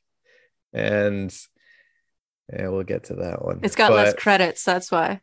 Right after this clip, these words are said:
Speaker 2: <laughs>
Speaker 1: maybe.
Speaker 2: Smaller
Speaker 1: That's,
Speaker 2: cast.
Speaker 1: that's actually true.
Speaker 2: <laughs>
Speaker 1: Otherwise, it is a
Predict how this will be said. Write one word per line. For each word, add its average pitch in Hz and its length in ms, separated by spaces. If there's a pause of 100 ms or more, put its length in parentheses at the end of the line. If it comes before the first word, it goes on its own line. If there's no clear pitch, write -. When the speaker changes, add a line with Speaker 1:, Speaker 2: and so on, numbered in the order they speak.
(100)
Speaker 2:
<laughs> 262 160
Speaker 1:
maybe. 120 340
Speaker 2:
Smaller 170 200
Speaker 1:
That's, 190 340
Speaker 2:
cast. 226 120
Speaker 1:
that's 147 240
actually 143 380
true. 147 360
Speaker 2:
<laughs> - 40
Speaker 1:
Otherwise, - 680 (320)
it 143 140
is 165 140
a 147 120